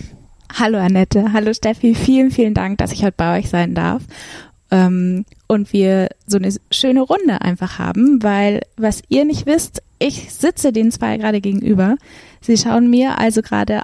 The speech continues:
auch ins Gesicht und freuen sich gerade sehr darüber. Ähm, ja, ich bin also Juli und der volle Nachname wäre Cardoso Ramalho Ortigao und dann habe ich noch so einen deutschen Namen Schmidt hinzugefügt,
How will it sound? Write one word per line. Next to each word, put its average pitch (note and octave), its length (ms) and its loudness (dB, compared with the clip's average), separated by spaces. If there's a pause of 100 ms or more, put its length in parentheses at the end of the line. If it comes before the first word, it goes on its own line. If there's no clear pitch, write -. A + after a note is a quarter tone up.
auch C4 240 0
ins D#4+ 340 -4
Gesicht B3 460 -2
und B3 140 2
freuen A#3+ 380 2
sich G#3 220 -2
gerade F#3+ 300 -2
sehr F#3+ 260 -4
darüber. A#3 420 -2 (760)
Ähm, C4+ 460 4
ja, F4 260 2
ich - 180 0
bin C4 220 2
also A3 300 0
Juli C4+ 560 2 (160)
und C4 420 2
der B3+ 200 0
volle D#4+ 360 0
Nachname A3+ 880 0
wäre A3 280 0
Cardoso D4 600 0
Ramalho A#3 640 0
Ortigao A3+ 800 -2
und A3+ 120 2
dann A3 200 0
habe A#3 140 -2
ich A3+ 100 0
noch A3 120 -2
so - 120 -4
einen G#3 120 2
deutschen A#3 380 0
Namen A3 220 4
Schmidt C4+ 280 2
hinzugefügt, A#3 920 0